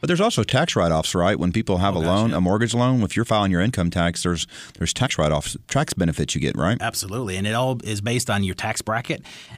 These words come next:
Speaker 2: And when you take and look at all of these three, the gain through appreciation, the equity through amortization, and the tax adjustments,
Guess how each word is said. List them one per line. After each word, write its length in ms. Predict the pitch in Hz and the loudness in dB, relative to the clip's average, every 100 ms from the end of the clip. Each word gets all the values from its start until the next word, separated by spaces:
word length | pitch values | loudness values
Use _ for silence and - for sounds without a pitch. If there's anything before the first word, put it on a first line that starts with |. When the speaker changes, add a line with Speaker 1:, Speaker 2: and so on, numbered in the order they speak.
| - | -4
Speaker 2:
And 320 | 104 107 98 | -2 0 0
when 120 | 107 | -2
you 80 | 131 | -2
take 280 | 139 - 190 | -2 -4 -2
and 140 | 143 120 | -2 0
look 140 | 170 | -2
at 80 | 98 | 0
all 280 | 101 139 165 | 0 2 2
of 60 | 143 | 2
these 380 | 151 143 - | 0 0 -2
three, 360 | - 135 156 95 | -4 -2 0 0
the 100 | 85 | -2
gain 240 | 85 127 147 | -2 0 0
through 140 | 160 | 0
appreciation, 840 | 151 156 151 143 143 139 - 143 - - - - 85 | 0 0 0 2 2 2 0 0 -2 -16 -18 -14 -2
the 200 | 104 117 | 0 2
equity 320 | 139 139 139 | 0 0 0
through 360 | - 123 123 120 | 0 -2 0 2
amortization, 680 | 127 147 139 131 143 139 117 | 0 0 0 0 0 0 0
and 100 | 101 | 0
the 60 | |
tax 300 | 87 - 82 113 | -2 -6 -4 -4
adjustments, 680 | 92 101 - 98 92 - | 0 -2 -2 -4 -2 -4